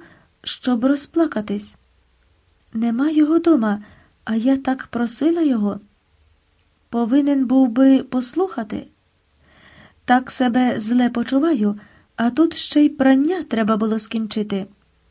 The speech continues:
Нема дома. Може, в суді, не знаю". Неля приклала хусточку до рота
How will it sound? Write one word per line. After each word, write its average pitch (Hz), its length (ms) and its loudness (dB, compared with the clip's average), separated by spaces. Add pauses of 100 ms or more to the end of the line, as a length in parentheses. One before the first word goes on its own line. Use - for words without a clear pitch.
(120)
Нема 233 340 0
дома. 233 400 0 (580)
Може, 302 480 6
в 277 60 -12
суді, 214 540 -2 (100)
не 311 180 0
знаю". 202 440 -2 (2750)
Неля 269 460 0 (380)
приклала 240 520 0
хусточку 233 560 -6
до 220 180 -2
рота 339 320 -2